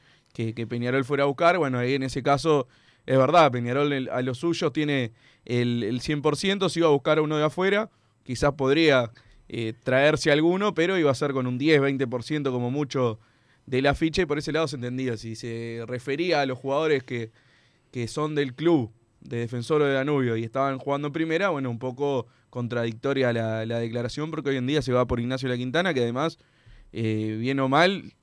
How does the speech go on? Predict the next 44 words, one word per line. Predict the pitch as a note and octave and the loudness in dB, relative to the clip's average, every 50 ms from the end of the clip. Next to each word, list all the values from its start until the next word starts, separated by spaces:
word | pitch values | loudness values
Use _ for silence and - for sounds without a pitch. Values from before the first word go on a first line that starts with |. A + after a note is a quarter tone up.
| - - - | -20 -20 -14
son, | - - C3+ C3+ C3+ B2+ A#2+ | -6 -4 -4 -2 -2 -4 -4
es | A#2 C3 B2+ | -6 -6 -6
un | C#3+ A#2 | -8 -4
jugador | C3 C3 C3 C3+ D3+ D#3+ | 0 2 2 2 4 2
que | F#3 D#3 | -2 -2
se | - C#3 | -2 -2
fue | - D3 | -2 2
a | D3+ | 2
la | C#3 C3 | 4 6
B. | D3+ E3+ D#3+ B2 G#2+ - _ _ _ _ _ _ | 8 8 6 6 4 0 _ _ _ _ _ _
O | |
sea, | _ A#2+ A2+ | _ -10 -8
no, | A2+ A#2 A#2 A2+ A2+ | -6 -6 -6 -6 -6
no, | A#2 A#2 A#2 A2+ A2 A2 A2 | -4 -4 -4 -4 -6 -6 -6
no | A2 A#2+ A#2 | -8 -8 -8
tuvo | - C3+ C#3+ D3+ C#3 | -6 -2 0 2 2
mayor | C#3 C3+ B2 - C#3+ C#3 | 2 0 -2 -2 -2 -2
destaque, | C3+ C3+ - - D#3 E3 D#3 F#3 | -2 -2 2 2 2 4 4 2
más | E3+ D3+ C3 | 0 -2 -4
allá | B2 - - C3+ | -4 -2 0 0
de | C3+ B2+ | 0 2
que | A#2+ | 0
a | A#2+ | -2
mí | B2 C3 | -2 -2
me | C3 C3 | -2 -2
guste | C3+ D3 C#3+ C#3 E3 D#3 D3+ D3 - _ _ _ _ _ | -2 -2 -2 0 0 0 0 0 -4 _ _ _ _ _
y | - B2 A#2 | -10 -10 -6
creo | - C#3+ C#3 C#3 C3+ | 0 4 4 4 4
que | C3 B2+ | 4 0
puede | B2 C#3 C#3 C#3 | 2 2 2 2
rendir | C#3 C3+ C3+ C#3 D3+ D3+ | 2 2 0 0 0 0
en | D3 C#3 | 0 0
Peñarol. | C3+ D3 D3 D3+ D#3+ F#3 G3+ G#3+ - _ _ _ _ _ _ | -2 0 0 2 2 2 2 2 -2 _ _ _ _ _ _
Hubiera | C#3 C#3+ F3 G#3 A3 A3 | 4 6 8 8 8 8
apostado | E3+ F3+ E3+ - G#3 G#3+ A#3 | 6 2 0 4 6 6 6
un | A3 G#3+ | 6 2
escalón | G3+ - E3+ E3+ F3+ F3+ F3+ | 0 0 0 0 2 0 -2
más | E3 - D3+ | -2 0 0
arriba, | C#3+ C#3+ C#3+ C#3 B2+ A2+ A2 | 0 2 2 2 2 2 0
pero | A2 A2+ A2+ A#2+ | -2 -2 -2 -2
bueno, | A#2+ A2+ | -2 -2
ya | A2 C#3 C3+ | -4 -6 -4
tuvimos | - D3 D3 D3+ D3 C3+ B2 C#3+ | -2 -2 0 0 0 -2 -4 -4
este, | C3 B2+ C3 B2 A#2 A2 G#2+ | -8 -6 -4 -4 -4 -4 -6